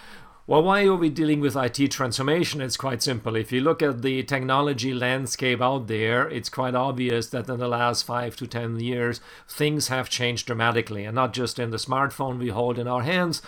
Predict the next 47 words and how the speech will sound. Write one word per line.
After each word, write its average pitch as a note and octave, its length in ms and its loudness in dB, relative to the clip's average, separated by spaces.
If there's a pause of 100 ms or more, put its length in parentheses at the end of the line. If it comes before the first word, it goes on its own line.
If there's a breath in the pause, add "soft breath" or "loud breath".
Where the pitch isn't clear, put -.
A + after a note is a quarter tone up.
(320 loud breath)
but D3+ 160 6
also C#3+ 400 4
in C#3+ 180 -2
the C#3+ 80 -2
demands A#2+ 540 0
on A2+ 80 -2
enterprise G#2+ 640 -2
I A2 160 -2
T. A#2 340 -8 (480 loud breath)
Digital G#3 380 2
companies C3+ 840 -4
tend D3 340 -6
to D3+ 100 -4
operate B2+ 540 -2
quite C3 440 -2
differently B2+ 640 2
to C3 280 2
a C3 40 6
traditional B2+ 600 0
I A#2+ 160 0
T D#3 200 0
shop. - 320 -2 (540 loud breath)
In D3 200 4
the E3+ 80 4
past, F#3 420 6
for F#3 80 2
an D#3 80 4
I C3+ 100 4
T D#3+ 200 2
shop, E3+ 400 4
it C#3 120 4
was, C3 460 6
you F3 220 0
know, B2+ 160 6
it C3 160 2
was C3 180 2
acceptable C#3 680 4
that B2 160 4
it A#2+ 100 4
takes B2 300 2
weeks C#3 280 4
or C3+ 80 4
months D3 460 2
or B2 240 4
sometimes C#3+ 640 2
a B2+ 60 4
year C#3 420 6